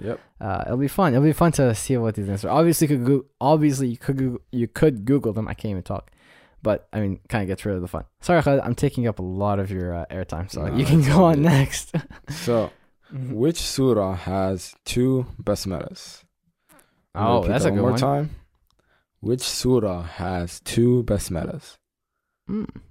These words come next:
Speaker 2: that's a good one. I
Speaker 1: So
Speaker 2: like
Speaker 1: that
Speaker 2: that.
Speaker 1: means which surah has Bismillah ar-Rahman ar-Rahim mentioned twice? So at the beginning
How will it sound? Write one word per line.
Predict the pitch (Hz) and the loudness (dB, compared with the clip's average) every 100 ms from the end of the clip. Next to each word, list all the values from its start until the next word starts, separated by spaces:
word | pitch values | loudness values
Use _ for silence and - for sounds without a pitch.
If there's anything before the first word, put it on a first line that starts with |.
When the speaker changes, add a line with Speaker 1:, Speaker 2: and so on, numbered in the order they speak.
| _ | _
Speaker 2:
that's | 135 143 | -12 -8
a | 131 | -6
good | 139 | -6
one. | - | -4
I | |
Speaker 1:
So | 95 101 | -2 0
Speaker 2:
like | 92 | 0
Speaker 1:
that | 101 90 | 0 0
Speaker 2:
that. | |
Speaker 1:
means | 98 123 123 110 120 - | 0 2 4 2 -2 -6
which | - 113 - | -4 -4 -4
surah | - 143 110 101 | -2 0 2 0
has | 120 95 101 107 110 - | -4 -4 0 0 -2 -8
Bismillah | 104 110 107 101 104 | -10 -8 -4 -2 -2
ar-Rahman | 101 104 107 | -2 -4 -2
ar-Rahim | 101 117 | -2 -2
mentioned | 104 104 101 92 | -2 -4 -6 -6
twice? | 98 80 - | -4 -4 -6
So | - 90 | -6 -6
at | |
the | - | -4
beginning | 101 101 131 143 143 139 | -6 0 2 4 2 -4